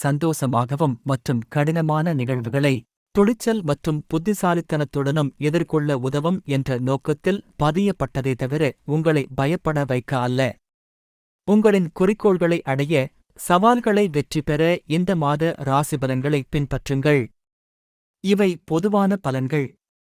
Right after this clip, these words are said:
உங்கள் தனிப்பட்ட ஜாதகத்தை பொறுத்து, உங்கள் கிரக நிலைகளை அறிந்து நிபுணர் ஆலோசனை பெறுவது மிகவும் முக்கியம். உங்களின் தன்னம்பிக்கை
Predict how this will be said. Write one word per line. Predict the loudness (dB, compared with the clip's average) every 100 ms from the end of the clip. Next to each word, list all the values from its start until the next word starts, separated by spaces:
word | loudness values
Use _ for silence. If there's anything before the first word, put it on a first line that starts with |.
| _ _ _ _ -2
உங்கள் | 2 2 2 0
தனிப்பட்ட | 0 0 0 -2 -2 -2
ஜாதகத்தை | 0 0 0 -4 -4 -4 -2
பொறுத்து, | -4 -2 0 -2 -2 _ _ -2
உங்கள் | 2 2 2 -2 -6
கிரக | -2 0 0
நிலைகளை | 0 -2 0 -2 -2
அறிந்து | -4 -2 -2 0 0 0
நிபுணர் | -2 -2 0 0 -2 -2
ஆலோசனை | -2 -2 -2 -4 -4
பெறுவது | -4 -6 -4 -2 -2 -2
மிகவும் | -4 -2 -2 -2
முக்கியம். | -4 -4 0 0 -2 -8 _ _ _ _ _ _ _ _
உங்களின் | 0 4 4 2 -2
தன்னம்பிக்கை | -2 2 2 2 2 0 -2